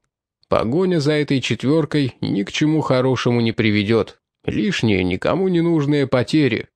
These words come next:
Трофейные крейсера волкаалцев брошены на произвол судьбы.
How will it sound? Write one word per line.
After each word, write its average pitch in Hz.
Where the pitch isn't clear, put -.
Трофейные 170
крейсера 147
волкаалцев 135
брошены 139
на 131
произвол 127
судьбы. 117